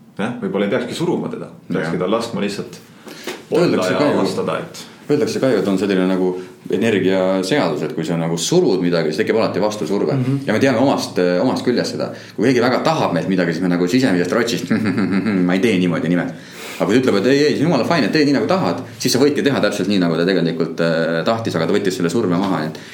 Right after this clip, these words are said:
Speaker 2: et siin võib täitsa proovida seda, jah, et, eh, öeldagi, et okei, me aktsepteerime ja armastame sind täpselt sellise, nagu sa oled.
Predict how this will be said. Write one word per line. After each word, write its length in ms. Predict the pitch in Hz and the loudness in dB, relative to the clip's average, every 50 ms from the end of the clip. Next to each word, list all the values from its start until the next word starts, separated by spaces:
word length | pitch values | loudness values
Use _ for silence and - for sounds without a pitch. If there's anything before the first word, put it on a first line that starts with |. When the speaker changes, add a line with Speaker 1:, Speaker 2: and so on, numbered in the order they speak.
| - - - - - | -18 -18 -14 -8 -6
Speaker 2:
et 80 | 80 - | -4 -2
siin 160 | - 113 104 | 0 2 2
võib 240 | 95 92 87 90 90 87 - - | 4 2 2 0 -4 -8 -6 -2
täitsa 220 | 104 101 - - 98 | 0 0 2 2 2
proovida 340 | - - 92 85 80 - - | 2 2 2 0 0 -2 -2
seda, 200 | 95 87 82 80 | -2 -2 -2 0
jah, 160 | 90 95 90 85 | 0 0 0 -2
et, 280 | 78 80 - - - | -2 -4 -6 -6 -4
eh, 720 | 78 76 76 78 76 76 80 - - - - - - - - | -4 -2 -2 -2 -4 -4 -4 -6 -6 -8 -8 -10 -8 -6 -4
öeldagi, 220 | 131 101 87 85 82 | -4 -2 -2 -2 -2
et 80 | 85 | -2
okei, 320 | 95 - - 117 92 82 - - - - - - - - - - - - - - - | -4 -2 -2 -2 -2 -2 -4 -8 -12 -18 -20 -20 -20 -20 -20 -20 -20 -20 -20 -10 -4
me 60 | - - | -2 -2
aktsepteerime 540 | 143 - 139 - 160 185 180 - 113 98 | -2 -2 0 0 2 2 2 2 2 2
ja 60 | 101 127 | 2 2
armastame 340 | 143 127 98 90 107 98 92 | 2 2 0 0 0 0 0
sind 140 | 92 92 90 | 0 0 0
täpselt 220 | - - - 101 90 | 0 -2 -2 -2 0
sellise, 260 | 110 101 95 90 90 | 0 2 2 2 2
nagu 200 | 87 90 92 87 | 0 0 0 -2
sa 100 | 90 143 | -2 -2
oled. 220 | 175 185 131 - | -2 -2 -4 -6